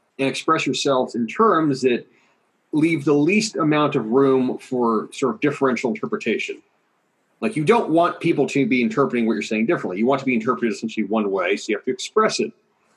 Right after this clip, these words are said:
you know, as coherently as you can. Yeah, but then if you don't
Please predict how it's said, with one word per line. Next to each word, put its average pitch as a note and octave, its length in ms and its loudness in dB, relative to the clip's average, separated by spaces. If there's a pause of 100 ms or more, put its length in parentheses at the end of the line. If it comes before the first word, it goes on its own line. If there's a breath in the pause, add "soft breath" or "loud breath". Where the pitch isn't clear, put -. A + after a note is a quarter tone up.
(260)
you F2+ 100 -6
know, E2+ 60 -4
as A#2 160 -4
coherently A#2+ 440 0
as G2+ 60 -2
you F#2+ 60 -10
can. B2+ 420 0 (520)
Yeah, D#3+ 120 2
but F#3 80 2
then F#3+ 140 6
if E3 100 2
you E3 120 -2
don't A3+ 320 2